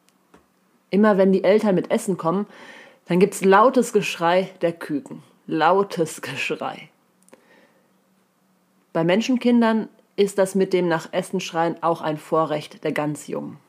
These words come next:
Babys nämlich, die schreien ihre Bedürfnisse heraus, ziemlich ungefiltert. Seitdem ich ein Baby war, bin ich davon abgekommen, meine Bedürfnisse herauszuschreien.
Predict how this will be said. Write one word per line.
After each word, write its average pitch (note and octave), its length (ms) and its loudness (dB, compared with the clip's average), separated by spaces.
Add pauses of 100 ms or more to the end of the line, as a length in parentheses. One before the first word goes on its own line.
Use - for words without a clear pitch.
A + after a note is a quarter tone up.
(680)
Babys E3+ 420 0
nämlich, D3+ 280 -10
die F3+ 120 -4
schreien E3+ 440 0
ihre E3+ 220 -2
Bedürfnisse F3+ 640 -2
heraus, C3+ 500 -8
ziemlich F#3+ 420 0
ungefiltert. - 720 -6 (2000)
Seitdem F3+ 360 2
ich - 200 0
ein A3+ 160 2
Baby A#3 340 2
war, A3 340 -2 (480)
bin F#3+ 200 4
ich F#3+ 300 -2
davon D#3+ 320 0
abgekommen, D3 560 -4
meine D#3 260 0
Bedürfnisse D3+ 680 -2
herauszuschreien. C#3 1040 -6